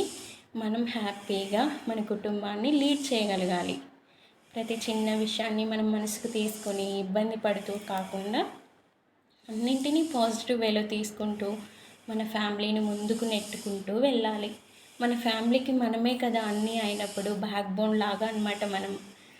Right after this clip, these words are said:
ఆ బ్యాక్‌బోన్ లేకపోతే మన ఫ్యామిలీ ఎలా నడవగలుగుతది? కాబట్టి మన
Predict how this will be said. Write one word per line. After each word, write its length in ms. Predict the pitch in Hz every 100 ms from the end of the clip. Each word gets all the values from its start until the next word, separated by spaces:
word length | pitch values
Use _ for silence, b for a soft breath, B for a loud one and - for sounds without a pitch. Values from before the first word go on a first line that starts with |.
| B 262
ఆ 40 |
బ్యాక్‌బోన్ 500 | 254 247 233 233 277
లేకపోతే 400 | 262 254 - 240
మన 200 | 240 240 233
ఫ్యామిలీ 360 | 226 220 220
ఎలా 220 | 220 220
నడవగలుగుతది? 800 | 226 220 214 214 214 214 190 190 208 214 - - -
కాబట్టి 560 | 208 196 - - 294 427 - B B _ -
మన 240 | 233 285